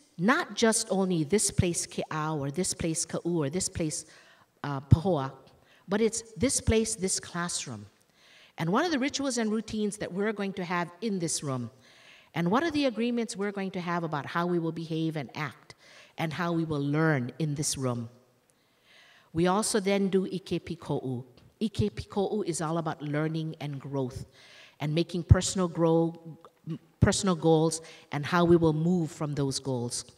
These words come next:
And goals are for mentors, they're for teachers,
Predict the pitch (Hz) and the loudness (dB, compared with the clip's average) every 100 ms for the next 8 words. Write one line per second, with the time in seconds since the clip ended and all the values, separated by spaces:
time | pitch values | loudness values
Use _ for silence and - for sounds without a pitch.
0 | _ - - - 175 160 165 180 202 185 | _ -20 -20 -4 0 0 4 10 12 10
1 | 147 - - - - - 151 - 131 131 | 8 2 -6 -12 -12 0 0 2 -2 0
2 | 143 170 202 214 233 - - _ _ _ | 0 0 0 0 -2 -6 -10 _ _ _
3 | - 143 - 135 - 175 180 170 - - | -8 -6 -6 -10 -6 -4 -2 -2 -4 -8